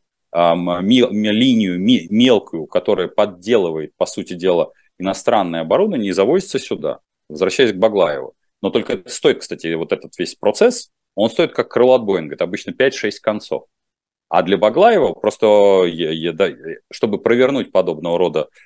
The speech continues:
а, историю, а, у него тоже будет пять-шесть концов, только он масенький, и он это просто не вытянет нифига.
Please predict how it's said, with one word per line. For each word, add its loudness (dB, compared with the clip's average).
а, 2
историю, 0
а, 2
у 0
него 2
тоже 2
будет -4
пять-шесть -6
концов, -4
только -4
он 0
масенький, -2
и -8
он -2
это -6
просто -4
не -2
вытянет -6
нифига. -12